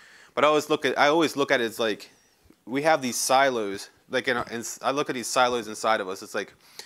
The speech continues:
once we tap into those, they can become completely empty. And then we become in this place of burnout and, and just, like, so empty. And it's like,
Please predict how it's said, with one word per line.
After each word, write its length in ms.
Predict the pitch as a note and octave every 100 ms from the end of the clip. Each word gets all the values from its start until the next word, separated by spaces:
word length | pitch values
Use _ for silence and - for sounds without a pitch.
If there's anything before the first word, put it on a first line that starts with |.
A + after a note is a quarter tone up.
| - - -
once 220 | D3 D3
we 100 | D3
tap 360 | C#3 D3 C#3+
into 160 | B2 A2+
those, 420 | A2+ B2 A#2 G#2
they 240 | - A2+ A#2+
can 160 | B2+
become 400 | A#2 - A#2 G#2+
completely 840 | - B2 G2 - A#2+ C3 G#2 A#2 -
empty. 420 | A2+ G#2+ G2 G2 -
And 100 | A2+
then 100 | A#2+
we 80 | A#2
become 260 | A2 - A#2+
in 80 |
this 120 | A2 G2+
place 320 | - A#2 A#2+
of 200 | G2+ F#2+
burnout 560 | A#2 A2+ G2+ A2 G#2+ - - - - - -
and, 280 | A2+ A2 G2+
and 240 | - G#2
just, 200 | G#2+ A2
like, 240 | A2+ F#2 -
so 520 | - - C3 A#2 -
empty. 520 | A2 A#2 A2 A2 G#2 - _ _
And 100 | A#2
it's 140 | A#2
like, 120 | A2+